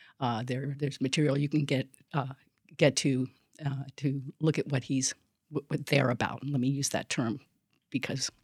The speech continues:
it's just the more appropriate way of doing it.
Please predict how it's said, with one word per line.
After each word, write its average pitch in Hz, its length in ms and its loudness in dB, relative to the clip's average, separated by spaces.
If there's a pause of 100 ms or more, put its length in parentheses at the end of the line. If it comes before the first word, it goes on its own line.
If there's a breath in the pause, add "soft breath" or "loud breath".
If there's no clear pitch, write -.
(1500 soft breath)
it's 156 200 2
just - 200 0
the 143 100 -2
more 151 140 0
appropriate 151 420 -4
way 165 140 0
of - 100 -4
doing 120 240 0
it. 160 140 -8